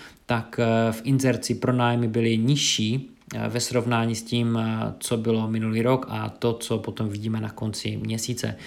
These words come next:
To znamená, prvních několik dní, eh, v lednu byly pronájmy na osmdesáti třech až šesti procentech. Teďka nejde o ceny, ale jde o počet nemovitostí k pronájmu. A týkalo se to vesměs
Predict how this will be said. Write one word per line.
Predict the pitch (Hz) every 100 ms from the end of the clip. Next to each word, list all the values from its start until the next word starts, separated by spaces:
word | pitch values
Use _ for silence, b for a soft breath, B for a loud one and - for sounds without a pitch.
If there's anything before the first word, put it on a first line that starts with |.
| B B B
To | 120
znamená, | 127 123 120 117
prvních | 110 127 127 127
několik | 127 127 135 127 117
dní, | 117 131 131 131
eh, | - - - 113 113 113
v | 113 120
lednu | 139 131 135 131 120 -
byly | 117 117
pronájmy | - 127 123 120 120
na | 117
osmdesáti | 131 - 120 117 120 113 117
třech | 107 - 120 117
až | 113
šesti | - 127 -
procentech. | 117 139 139 135 135 131 - B
Teďka | - 113 -
nejde | 113 139 135 135
o | 127
ceny, | - 127 123 117 -
ale | 110 110
jde | 110 113
o | 110
počet | - 139 135 - 120 -
nemovitostí | 120 117 113 113 - 117
k | -
pronájmu. | 117 117 117 110 107 - B B B B
A | 113 117 113 110 113
týkalo | - 123 - 120 117
se | -
to | 113 - 117
vesměs | 110 120 - 117 117 110 -